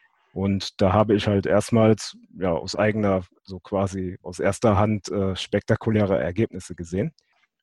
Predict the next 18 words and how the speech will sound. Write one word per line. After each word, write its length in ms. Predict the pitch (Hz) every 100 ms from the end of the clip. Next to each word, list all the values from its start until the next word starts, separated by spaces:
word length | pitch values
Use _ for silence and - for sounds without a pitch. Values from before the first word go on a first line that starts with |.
| -
Und 720 | 101 104 104 101 90 - -
ja, 180 | - 92
nach 160 | 85 87
einigem 360 | 110 113 104
Zögern 420 | - 113 107 104 98
habe 140 | 101
ich's 100 | 98
dann 140 | 92
auch 160 | 78 98
mal 120 | 131
ausprobiert. 640 | 127 131 - 131 120 160 - _ _ _ -
Ja, 260 | 98 95 87 -
dann 160 | 92
habe 160 | 101 107
ich 60 | 110
im 100 | 104
Prinzip, 560 | 98 98 110 107 - -
äh, 260 | 92 90